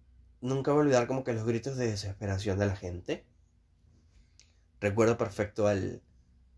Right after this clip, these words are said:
al salvavidas nadando hasta el fondo de la piscina para sacar al niño.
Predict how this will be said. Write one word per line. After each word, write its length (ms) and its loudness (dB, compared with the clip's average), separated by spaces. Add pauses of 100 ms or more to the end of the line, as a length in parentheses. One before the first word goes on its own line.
(560)
al 220 -4
salvavidas 840 0 (280)
nadando 380 0
hasta 140 -8
el 60 -6
fondo 220 0
de 60 2
la 120 0
piscina 540 -2 (1000)
para 160 0
sacar 220 -6
al 120 0
niño. 360 0